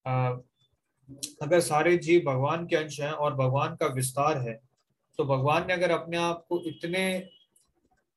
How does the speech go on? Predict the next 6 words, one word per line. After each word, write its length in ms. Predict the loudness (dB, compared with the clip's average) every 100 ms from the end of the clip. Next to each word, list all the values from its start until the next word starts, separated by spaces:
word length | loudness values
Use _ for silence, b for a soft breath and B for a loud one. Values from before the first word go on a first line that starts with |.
| _
जीवों 320 | -6 -2 0 2
में 140 | 2
अपना 360 | 0 -2 -6 -6 _ _ _
विस्तार 640 | -6 -6 -2 2 2 0 -6 _ -12
किया 260 | -2 0 2
है, 260 | -2 -4